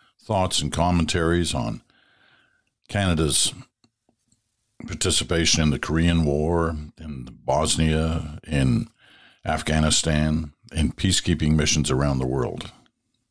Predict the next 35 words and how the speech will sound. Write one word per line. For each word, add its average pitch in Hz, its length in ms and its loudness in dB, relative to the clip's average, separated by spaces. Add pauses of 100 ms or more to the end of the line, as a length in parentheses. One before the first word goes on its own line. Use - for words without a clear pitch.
(960)
So - 160 -2
we've 101 200 2
trevor-, 104 520 2
tried 117 360 0
to - 40 -8
cover 73 380 -2
all 62 100 -4
the 123 60 -6
bases. - 500 -6 (2250)
But 95 80 0
what 110 180 2
we 107 140 2
haven't 110 260 0
heard 95 260 2
is 85 220 0
from 87 300 -2
you, 76 280 -2
and 73 140 -2
that's 85 240 -2
what 82 220 -2
today 78 240 0
is 62 220 -2
all 53 180 -2
about, 52 320 -6 (1040)
as 87 180 0
well 76 260 2
as, 67 220 0
uh, 60 200 0 (1700)
the 92 100 0
random 82 400 4
ranter 73 460 0
weighing 78 320 2
in 73 220 0
as 69 160 -6
well 65 360 -4